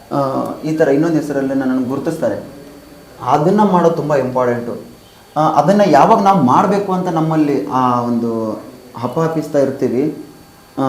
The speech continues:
ಆ ಒಂದು ದಾರಿಯಲ್ಲಿ ನಾವು ನಡೀತಾ ಇರ್ತೀವಿ, ಯಾವಾಗಲೂ ಸಕ್ಸಸ್ ಸಿಗ್ತಾ ಹೋಗುತ್ತೆ. ಮತ್ತು ನಾನು ಹೇಗೆ ಅಂತಂದರೆ, ನಾವು ನಾಲ್ಕು ಜನಕ್ಕೆ ಒಳ್ಳೇದು ಮಾಡಿದ್ರೆ ನಮಗೂ ಒಳ್ಳೇದಾಗತ್ತೆ ಅಂತ ನಂಬೋನು ನಾನು. ಆ, ಅದು ಅವರವರ ವ್ಯಕ್ತಿತ್ವ ತೋರಿಸುತ್ತೆ ಮೇಡಮ್.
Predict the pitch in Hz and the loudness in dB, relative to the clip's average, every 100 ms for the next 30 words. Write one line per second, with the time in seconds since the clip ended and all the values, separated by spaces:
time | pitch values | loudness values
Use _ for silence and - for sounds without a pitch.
0 | 131 - 120 117 117 117 117 113 113 110 | 0 0 2 2 2 2 0 0 -4 -4
1 | - 113 131 160 170 156 131 127 147 127 | -4 2 4 6 6 4 2 2 2 2
2 | - 123 147 143 - - 120 135 156 156 | 2 -2 -2 -4 -10 -4 2 4 4 0
3 | 123 - 156 139 117 143 123 110 - 107 | -2 -2 -2 -2 -4 -2 -2 -4 -6 -12
4 | - - - - - 160 160 185 170 175 | -16 -20 -20 -20 -6 -4 0 2 2 2
5 | 170 175 175 170 165 180 151 135 180 175 | 2 2 0 0 2 2 4 6 6 6
6 | 170 170 170 170 151 160 151 151 143 120 | 4 4 2 2 2 2 2 2 2 2
7 | 156 185 151 139 127 127 127 123 113 110 | 4 6 4 2 0 0 -2 -4 -4 0
8 | 127 117 104 92 98 - - - - - | 0 -2 -4 -10 -12 -16 -20 -20 -20 -20
9 | - - - - 165 160 147 147 - - | -20 -20 -20 -4 0 2 2 -2 -8 -14
10 | - - 139 156 208 214 196 180 170 156 | -20 -4 0 4 4 6 4 6 4 4
11 | 147 139 131 127 117 - 131 175 202 196 | 4 4 4 2 0 0 4 6 8 8
12 | 190 190 185 160 - 151 151 190 185 175 | 6 8 8 6 2 -2 2 0 2 2
13 | 151 156 147 131 117 107 | 0 0 -2 -2 -2 -4